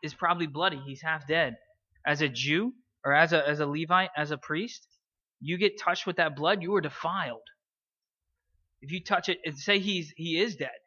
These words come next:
you touch that dead body, you're defiled.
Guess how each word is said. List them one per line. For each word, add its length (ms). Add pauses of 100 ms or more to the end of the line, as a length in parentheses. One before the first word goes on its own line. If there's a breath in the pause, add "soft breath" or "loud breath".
(220)
you 100
touch 300
that 160
dead 220
body, 360 (540)
you're 200
defiled. 520